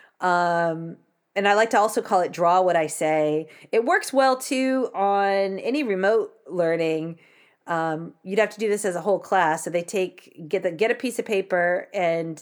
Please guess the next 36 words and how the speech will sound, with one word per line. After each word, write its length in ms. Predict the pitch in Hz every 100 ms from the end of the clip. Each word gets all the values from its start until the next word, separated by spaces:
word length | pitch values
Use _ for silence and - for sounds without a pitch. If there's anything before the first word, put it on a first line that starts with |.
| 190
they 100 | 196
basically 480 | 190 202 202 185 170
draw 280 | 170 175 175
what 180 | 170
you 100 | -
say 300 | 160 - 170
and 100 | 156
they 40 | 160
have 100 | 156
to 100 | 151
hold 180 | 156 208
it 80 |
up 140 | 220 -
to 80 | -
the 80 |
camera. 480 | 165 - 156 156 156 _ _ _ _ _ _ - - - _
This 200 | - 370
is 140 | 480 349
a 80 | 277
really 220 | 247 240
great 200 | 220 214
activity, 460 | 202 - 208 202
too, 240 | 180 - 226
when 160 | 196
they 100 | 180
get, 300 | 175 190 - - _ _ _ _
when 160 | 202 220
they 100 | 220
get 200 | 214 -
talking, 840 | - 214 214 202 190 180 175 170 -
um, 300 | 180 170 170
for 320 | 202 180 170
longer 340 | 165 196 214
periods 460 | 214 208 185 180 175
of 100 | 151
time. 580 | - 214 175 160 180